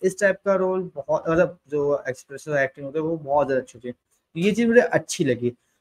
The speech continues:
So अब देखते हैं कि आने वाले episode में क्या होता है, क्योंकि हम लोग दो दिनों से यही देख रहे हैं कि रवि गुस्से में आके प्रतीक्षा को मुक्का मारने वाला होता है। तो अब इसके पीछे का क्या कारण है, क्या नहीं, क्योंकि हमने देखा कि रवि जैसे उठता है वो प्रतीक्षा के बारे में पूछता है, लेकिन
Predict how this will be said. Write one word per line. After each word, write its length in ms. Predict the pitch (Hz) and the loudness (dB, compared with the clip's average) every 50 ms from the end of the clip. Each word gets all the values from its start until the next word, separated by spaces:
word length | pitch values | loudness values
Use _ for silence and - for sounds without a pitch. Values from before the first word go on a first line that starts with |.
| _ - | _ 0
So 100 | - 240 - - | 2 2 6 6
अब 160 | 208 208 214 | 6 6 8
देखते 360 | 226 208 208 196 208 - - | 6 6 6 4 4 2 0
हैं 140 | 220 220 202 | 2 2 2
कि 160 | 180 208 214 | 0 0 0
आने 200 | 185 151 151 156 | 2 2 4 4
वाले 120 | 160 160 160 | 4 4 2
episode 320 | 156 160 160 147 160 156 | 0 0 -2 -2 -4 -4
में 120 | 156 160 151 | -4 -4 -2
क्या 120 | 147 139 | 0 0
होता 100 | 135 147 | 0 0
है, 40 | 151 | -2
क्योंकि 140 | 147 143 147 | -4 -4 -4
हम 100 | 143 147 | -4 -4
लोग 140 | 143 143 139 | -4 -6 -4
दो 120 | 151 151 143 | -2 -2 -2
दिनों 180 | 139 139 139 | -2 -4 -6
से 140 | 131 - 143 | -2 0 2
यही 100 | 139 135 | 2 4
देख 160 | 135 131 127 | 4 2 0
रहे 60 | 131 | -2
हैं 40 | 135 - | -4 -4
कि 80 | 151 | -2
रवि 220 | 139 131 123 131 131 | 0 0 0 -2 -4
गुस्से 300 | 131 123 - - 143 131 | -6 -8 -8 -6 -4 -2
में 100 | 131 131 | -2 0
आके 220 | 127 127 127 - | -2 -2 -4 -6
प्रतीक्षा 380 | 151 - 143 - 135 123 - 147 | -10 -10 -12 -14 -14 -12 -12 -10
को 120 | 175 220 | -8 -6
मुक्का 240 | 226 208 - - 151 | -6 -6 -4 -4 -2
मारने 320 | 135 127 123 120 123 135 131 | 0 0 0 0 0 -2 -2
वाला 200 | 127 120 120 117 | -2 -2 -2 -6
होता 180 | 113 - 123 | -8 -8 -8
है। 60 | 117 | -8
तो 80 | 127 131 143 147 | -8 -8 -8 -8
अब 80 | 147 | -8
इसके 200 | 151 - - - | -8 -8 -10 -10
पीछे 280 | 165 - 160 - 170 170 | -10 -8 -4 -2 -2 -2
का 60 | 165 | -2
क्या 180 | - 127 127 135 | 0 0 0 0
कारण 260 | 135 - 139 139 143 | 0 -2 -6 -6 -6
है, 60 | 147 | -6
क्या 160 | - - 123 | -4 -4 -4
नहीं, 100 | 123 127 | -4 -6
क्योंकि 240 | 131 139 - - 156 | -8 -10 -6 -4 -4
हमने 240 | 135 123 135 147 147 | -4 -4 -4 -4 -4
देखा 260 | 139 135 - 147 147 160 - _ _ _ _ _ _ _ - | -4 -2 0 0 0 0 -2 _ _ _ _ _ _ _ 0
कि 200 | 185 196 196 190 | 2 4 6 6
रवि 280 | 185 180 175 170 180 175 | 6 6 6 4 4 4
जैसे 240 | 175 170 170 170 | 4 4 4 4
उठता 220 | 170 165 170 - 165 | 2 0 0 0 0
है 60 | 165 | 2
वो 100 | 170 175 | 2 0
प्रतीक्षा 380 | 170 156 143 - 139 - - 147 | -2 -6 -10 -10 -10 -8 -8 -6
के 140 | - 156 | -2 0
बारे 200 | 143 139 135 143 | 0 2 2 2
में 80 | 143 139 | 0 -2
पूछता 460 | - - 131 131 123 - - - 120 | -4 -4 -2 -4 -4 -4 -6 -6 -6
है, 200 | 117 117 113 120 | -6 -6 -8 -10
लेकिन 400 | 123 120 - 127 123 120 120 240 | -12 -12 -10 -10 -10 -8 -10 -12